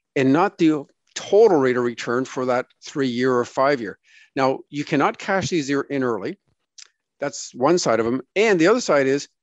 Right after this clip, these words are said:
they are cashed in exactly three years or five years later. So even if the market's down, you can't hold them any longer.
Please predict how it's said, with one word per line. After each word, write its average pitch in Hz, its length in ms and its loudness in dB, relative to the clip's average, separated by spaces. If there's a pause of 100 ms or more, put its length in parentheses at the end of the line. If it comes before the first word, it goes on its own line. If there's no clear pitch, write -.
they 147 120 2
are 147 140 0
cashed - 520 -10
in 185 200 2
exactly 156 880 -6
three 160 280 -2
years 147 360 0
or 139 80 -4
five 135 340 -4
years 139 200 -6
later. 170 300 -6 (340)
So - 160 -10
even 240 220 0
if 214 100 -2
the 160 80 2
market's 151 460 -2
down, 135 480 0 (360)
you 196 100 -10
can't 190 280 -2
hold 190 220 0
them 165 120 -2
any 113 180 -2
longer. 98 380 -10